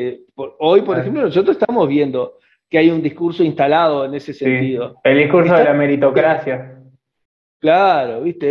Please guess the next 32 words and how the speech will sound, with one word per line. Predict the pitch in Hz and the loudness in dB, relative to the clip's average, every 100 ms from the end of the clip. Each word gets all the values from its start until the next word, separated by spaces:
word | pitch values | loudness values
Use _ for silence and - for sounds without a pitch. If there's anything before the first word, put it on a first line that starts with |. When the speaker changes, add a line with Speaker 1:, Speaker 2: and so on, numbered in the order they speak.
| 196 | 0
Speaker 1:
Es | |
el | 196 | 0
Speaker 2:
Claro. | 156 | -2
Speaker 1:
discurso | 151 185 202 190 | -2 -4 0 2
neoliberal | 165 160 160 165 190 | 2 2 2 2 4
de | 180 | 2
la | 156 | 0
meritocracia. | 151 143 147 131 117 110 120 117 _ _ _ _ | -4 -4 -6 -4 -8 -8 -12 -14 _ _ _ _
Dejate | - 151 208 208 | -6 0 0 2
de | 170 | -2
joder. | 131 117 143 | -2 -4 -2
Speaker 2:
Sí, | 139 | -2
no, | 139 | -2
no | 147 | -4
Speaker 1:
O | |
Speaker 2:
existe, | 143 - 170 - | -6 0 0 2
Speaker 1:
sea. | 143 | 2
Speaker 2:
es | |
de | 147 | 2
lo | 143 139 | 2 2
más | 143 151 - - - - 139 131 131 | 0 -2 -4 -18 -20 -16 -12 -10 -2
patético. | 131 135 131 127 127 - - - - - | 0 0 0 -4 -8 -16 -20 -20 -20 -6
Pero, | - 151 151 147 139 139 - - - _ | 0 4 6 6 4 -2 -12 -20 -20 _
pero | 147 147 151 | 0 2 2
sí, | 202 165 | 2 2
volviendo, | 147 151 190 208 214 214 - 151 | 2 2 2 2 0 -2 -2 -4
eh, | 143 - | -4 -4
un | 151 156 | -8 -10
poco | 165 170 180 180 | -2 -2 0 0
al | 135 127 131 | -2 -4 -4
tema, | 165 165 | -4 -2
porque, | 156 143 135 | -2 -2 -2